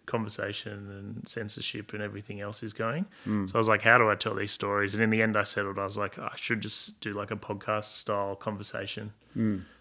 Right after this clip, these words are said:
Speaker 1: Um, and then just paint their murals. It's a non-controversial painting. Like, if you just walk past it, you wouldn't go, "Oh, fucking anti-vaxxers." Oh.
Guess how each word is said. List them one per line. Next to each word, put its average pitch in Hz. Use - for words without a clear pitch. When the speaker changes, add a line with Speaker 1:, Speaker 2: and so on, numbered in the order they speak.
Speaker 1:
Um, 104
and 107
then 107
just 104
paint 113
their 110
murals. 117
It's 117
a 113
non-controversial 110
painting. 123
Like, 107
if 101
you 120
just 107
walk 107
past 104
it, -
you 110
wouldn't -
go, 107
"Oh, 160
fucking 196
anti-vaxxers." 190
Oh. -